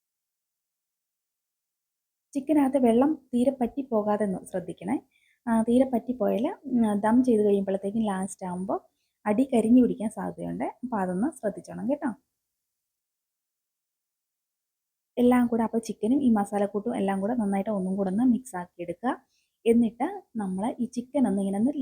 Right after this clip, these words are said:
ലെവൽ ചെയ്തെടുക്കണം. നമ്മൾ അരി ഇടാനുള്ളതല്ലേ, അപ്പോൾ ചിക്കൻ just നന്നായിട്ട് ഇങ്ങനെ ഒന്ന് ലെവൽ ചെയ്ത് കൊടുക്കുക. എന്നിട്ട് ഈ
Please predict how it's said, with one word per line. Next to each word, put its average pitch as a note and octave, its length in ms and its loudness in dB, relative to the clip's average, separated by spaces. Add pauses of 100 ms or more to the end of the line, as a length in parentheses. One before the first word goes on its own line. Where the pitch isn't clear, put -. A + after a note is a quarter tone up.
ലെവൽ A#3+ 240 0
ചെയ്തെടുക്കണം. E3+ 500 -4 (140)
നമ്മൾ G#3+ 200 -2
അരി A#3+ 340 -2
ഇടാനുള്ളതല്ലേ, F3+ 560 0 (380)
അപ്പോൾ - 200 -18
ചിക്കൻ A#3 220 -4 (100)
just F#3+ 180 -6 (120)
നന്നായിട്ട് F#3+ 480 0
ഇങ്ങനെ F3+ 280 -6
ഒന്ന് G3+ 420 -10
ലെവൽ F#3+ 220 0
ചെയ്ത് F3+ 200 0
കൊടുക്കുക. E3+ 520 -4 (560)
എന്നിട്ട് G#3 420 -4 (100)
ഈ D4 120 0